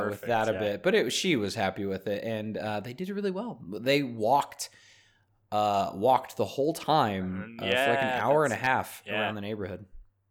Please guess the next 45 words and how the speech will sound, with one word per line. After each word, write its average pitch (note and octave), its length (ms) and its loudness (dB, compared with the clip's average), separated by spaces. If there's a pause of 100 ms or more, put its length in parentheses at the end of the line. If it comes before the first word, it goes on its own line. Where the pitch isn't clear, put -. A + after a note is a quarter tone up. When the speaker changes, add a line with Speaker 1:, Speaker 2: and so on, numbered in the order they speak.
Speaker 2:
and G#2+ 140 -8
had A2+ 180 -6
tons C3 440 -6
of G#2 80 -4
candy. A#2+ 340 -10 (160)
And D3 80 0
we D#3 80 4
played, F3 300 8
uh, C#3+ 840 12
we B2 60 6
had A2+ 180 2
normal A#2+ 340 0
Thursday A2+ 580 0
night A2+ 260 -4
Overwatch. B2 560 2
Speaker 1:
Yeah, C4 240 6
we A#3+ 100 2
actually G#3+ 240 -2
had G#3 140 2
a, G3+ 240 2
a D3 80 -2
member, G3+ 640 0
a, D3+ 200 6
a C#3 80 2
listener G3 380 -2
join A2 320 -6
us, - 380 -6
Pony E3+ 300 -6
Danza, D#3+ 160 -2
Speaker 2:
Pony G#3 220 4
Danza. G#2+ 500 2
Speaker 1:
which G2 220 -10
he C3 320 -10
Speaker 2:
Good B2 120 -4
old C3 60 0
Speaker 1:
has B2+ 120 -4
a - 40 -12
Speaker 2:
Pony A#2 140 -6
Danza. C3 140 -10
Speaker 1:
terrific C3 800 -6
gamer C3+ 300 -6
tag, G2+ 500 -6 (600)
uh, G2 320 -6
or G#2+ 80 -8
handle. A#2+ 600 0